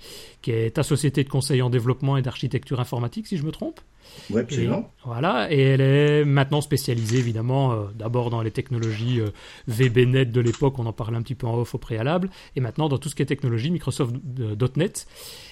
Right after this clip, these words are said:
Speaker 1: Et, bah, t'as été également et surtout le premier M V P re-, euh, francophone reconnu par Microsoft en deux mille un.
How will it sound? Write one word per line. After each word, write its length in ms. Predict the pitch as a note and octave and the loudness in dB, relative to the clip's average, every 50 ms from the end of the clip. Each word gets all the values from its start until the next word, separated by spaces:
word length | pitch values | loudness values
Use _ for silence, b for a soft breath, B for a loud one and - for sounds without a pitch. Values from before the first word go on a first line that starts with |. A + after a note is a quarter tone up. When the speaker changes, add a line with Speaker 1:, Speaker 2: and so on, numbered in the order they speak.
| B - | B -2
Speaker 1:
Et, 360 | - C#3+ D3 D#3+ E3 F3 F#3 | 2 4 6 6 6 6 6
bah, 200 | E3+ C#3 C3+ C3+ | 4 2 2 0
t'as 180 | C3+ - - D#3 | 0 2 2 2
été 460 | C#3+ C#3 C#3 F#3+ G3+ A3 G#3+ - F#3 | 2 4 4 2 2 2 0 0 0
également 360 | D3+ C3 C#3+ C3+ C3+ D3 E3 | 2 2 4 4 4 2 2
et 60 | D#3+ | 0
surtout 380 | C3 - E3+ - - G3+ A3 A#3 | 0 -2 -4 -4 0 2 2 4
le 120 | F#3+ D#3 C#3 | 4 4 2
premier 360 | - - F#3+ F#3+ G3+ A3 A3+ | 2 2 2 4 4 4 4
M 100 | F#3 E3 | 4 4
V 160 | C#3+ C3+ D#3 D#3 | 4 4 2 2
P 300 | D#3 G#3+ A3 A#3 A#3 - | 2 2 0 0 0 -2
re-, 240 | - - D3 - - | -4 -4 -4 -2 -2
euh, 300 | B2+ B2 B2+ B2 B2 B2 | 0 0 0 0 -2 -4
francophone 560 | - - - D#3 C#3+ D3+ C3 - G3+ G#3+ A3+ | -2 0 0 2 2 2 2 2 2 0 2
reconnu 440 | E3 D#3 C#3+ - D#3 C#3+ D3 F3 F#3+ | 2 2 2 2 4 4 4 2 2
par 240 | F#3+ F#3 F3+ E3 E3+ | 2 0 0 2 0
Microsoft 440 | E3 - - C#3+ - G#3 G3+ - | 0 -2 -2 -2 -2 -2 -2 -2
en 60 | F3+ D#3+ | 0 0
deux 120 | D3 F3 | 2 2
mille 140 | F3+ F3+ E3 | 2 2 2
un. 140 | C#3+ A#2 | 0 0